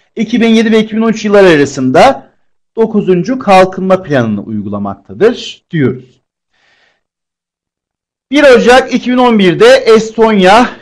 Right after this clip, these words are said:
Euro bölgesine dahil olmuştur ve bu kapsamda Estonya Euro'ya geçen son ülkedir diyoruz. Ancak daha önce de ifade etmiştik, Danimarka, İsveç ve İngiltere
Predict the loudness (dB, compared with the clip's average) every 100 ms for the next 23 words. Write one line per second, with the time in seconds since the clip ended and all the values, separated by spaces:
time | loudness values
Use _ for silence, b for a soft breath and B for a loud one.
0 | -4 2 2 4 2 0 -4 -4 -4 2
1 | 2 2 2 -2 -4 -6 -6 -4 -6 -6
2 | -2 -2 -4 b b _ -2 -2 0 0
3 | 0 -2 -2 -2 -4 -2 -4 -4 -4 -2
4 | 0 0 -2 -10 -6 0 2 2 -2 -4
5 | -2 -2 -4 -6 -4 -2 -4 -8 -12 -8
6 | -8 -6 -8 -10 -4 -4 -4 -14 _ _
7 | _ _ _ -6 -4 -2 -2 -2 -2 -4
8 | 0 0 0 -6 -12 -4 -2 -2 -4 -6
9 | -4 -2 -2 -2 -6 -12 -14 -8 -6 -6
10 | -6 -6 -6 -2 0 0 -4